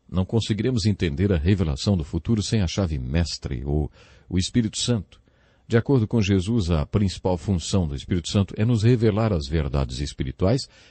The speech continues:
referente ao que está para acontecer. João dezesseis.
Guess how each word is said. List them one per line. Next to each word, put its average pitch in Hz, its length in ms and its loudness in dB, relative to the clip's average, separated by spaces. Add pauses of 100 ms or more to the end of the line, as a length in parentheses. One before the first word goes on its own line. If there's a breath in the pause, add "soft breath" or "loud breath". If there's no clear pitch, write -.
referente 117 760 0
ao 67 240 0
que 104 160 -4
está 127 320 0
para 69 240 -4
acontecer. 69 720 -4 (320 soft breath)
João 110 300 2
dezesseis. 73 760 -6